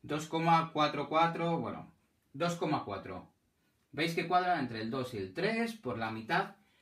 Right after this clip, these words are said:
prácticamente? Es decir, que aquí donde corta, ¿lo veis? Toda esta distancia, ¿cuánto es? Efectivamente,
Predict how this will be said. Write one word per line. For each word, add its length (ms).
prácticamente? 1080
Es 380
decir, 440
que 120
aquí 280
donde 380
corta, 600
¿lo 80
veis? 480
Toda 480
esta 260
distancia, 760
¿cuánto 380
es? 460
Efectivamente, 1040